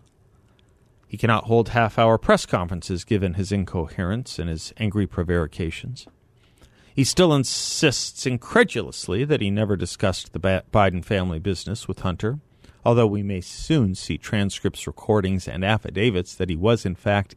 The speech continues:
in-, intimately involved in and profited from it. I think Devon Archer got us a long way toward that today.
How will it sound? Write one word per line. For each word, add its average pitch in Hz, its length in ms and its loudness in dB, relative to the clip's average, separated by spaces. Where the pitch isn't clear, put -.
in-, 156 160 2
intimately 101 560 -4
involved 85 540 -2
in 101 180 0
and 95 240 -4
profited 92 480 -2
from 113 240 0
it. 90 80 -4
I 98 80 -4
think 95 220 -12
Devon 90 360 -4
Archer 90 300 -6
got 90 220 -6
us - 160 -8
a - 40 -12
long 87 280 -4
way 80 120 -2
toward 85 340 -4
that 78 200 -8
today. 104 400 -2